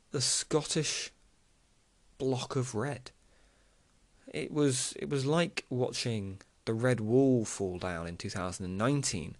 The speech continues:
watching, um, the Red Wall in Scotland fall down in two thousand and fifteen. And they've never really recovered the position from when the S N P took over as the biggest party in Scotland. Uh, they have a new leader,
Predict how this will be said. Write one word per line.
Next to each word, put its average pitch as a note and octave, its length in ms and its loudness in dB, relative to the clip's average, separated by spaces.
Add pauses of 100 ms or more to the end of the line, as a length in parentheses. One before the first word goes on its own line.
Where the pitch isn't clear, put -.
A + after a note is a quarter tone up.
(480)
watching, G#2+ 600 2 (420)
um, G#2+ 560 2 (960)
the A#2 360 2 (260)
Red B2 320 2
Wall A#2 280 4
in A#2 120 0
Scotland C3 480 2
fall B2+ 160 6
down B2+ 160 2
in C3+ 60 0
two D3 100 -2
thousand D3 280 4
and E3 80 2
fifteen. - 420 4 (540)
And D#3+ 60 0
they've F3 100 4
never A#3 120 4
really A3+ 220 6
recovered C3 420 -2
the G2+ 60 -4
position B2+ 560 0
from G2 560 -2
when G2+ 320 0
the G2 480 -4
S B2+ 180 0
N G#2 120 -4
P A2+ 260 0 (320)
took - 180 2
over B2 340 4
as G2+ 220 -4
the A2 140 -2
biggest F#2+ 360 0
party - 460 -4
in F#2+ 220 -10
Scotland. - 560 -2 (840)
Uh, A2 180 0
they C3+ 120 2
have E3 160 4
a E3 40 8
new E3+ 180 10
leader, G#3+ 300 8